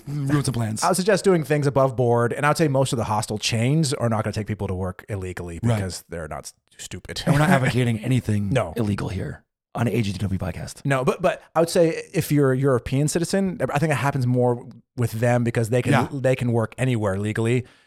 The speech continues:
Speaker 2: So if you're a European citizen, you're ba-, back, which is great for you, you, you can backpack around and literally just stop somewhere and, there, and,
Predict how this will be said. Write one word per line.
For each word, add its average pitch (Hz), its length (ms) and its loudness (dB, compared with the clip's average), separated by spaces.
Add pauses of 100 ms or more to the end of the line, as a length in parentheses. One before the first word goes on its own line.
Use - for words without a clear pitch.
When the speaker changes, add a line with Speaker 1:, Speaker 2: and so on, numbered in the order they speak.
(160)
Speaker 2:
So 127 340 4
if 135 200 -4
you're 139 80 2
a 131 40 2
European 139 360 2
citizen, 117 300 0
you're 113 100 2
ba-, - 240 -6
back, 113 220 -2
which - 180 -6
is 98 140 -4
great 120 260 -2
for - 160 -10
you, 120 220 2
you, 110 200 -2
you 127 140 -6
can 117 140 -4
backpack 117 360 0
around 110 200 2
and 117 100 0
literally 135 240 2
just 101 140 -6
stop 113 260 -2
somewhere 113 320 0
and, 113 100 2
there, 110 160 -2
and, 113 240 -4